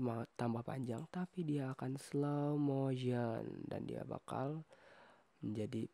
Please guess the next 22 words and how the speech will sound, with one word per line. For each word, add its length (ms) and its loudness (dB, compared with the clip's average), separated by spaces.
pelan 800 2
si 160 -4
videonya. 880 -2
Oke, 400 0
itu. 260 2
Untuk 240 2
ripple 400 6
edit, 400 4
ripple 320 4
edit 320 6
itu 400 6
kayak 400 2
gini. 240 6
Nih. 160 -2
Kalian 320 10
menggeser 480 8
ke 80 -10
kan-, 240 4
apa, 320 4
kalian 320 6
memotong 320 6
video. 320 2